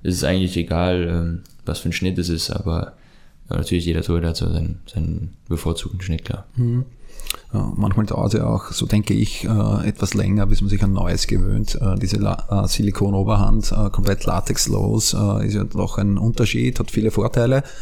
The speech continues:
Speaker 2: Äh, Handschuh ist, Handschuh ist leichter, Handschuh ist flexibler, aber wenn man's gewohnt ist, mit einer Latex-Rückhand zu spielen, äh, dann dauert es, so denke ich, äh,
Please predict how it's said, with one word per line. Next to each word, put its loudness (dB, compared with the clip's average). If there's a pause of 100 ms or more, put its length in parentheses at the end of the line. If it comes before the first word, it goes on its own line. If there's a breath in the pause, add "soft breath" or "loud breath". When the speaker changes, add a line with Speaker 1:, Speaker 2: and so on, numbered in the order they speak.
(140)
Speaker 2:
Äh, -2
Handschuh 0
ist, 0
Handschuh 6
ist 4
leichter, 2
Handschuh 4
ist 4
flexibler, 4 (320 loud breath)
aber 0
wenn 2
man's 0
gewohnt 0
ist, 2
mit -2
einer 2
Latex-Rückhand 0
zu -2
spielen, 0 (320 loud breath)
äh, 0
dann 0
dauert 0
es, 0
so -6
denke 2
ich, 0
äh, -2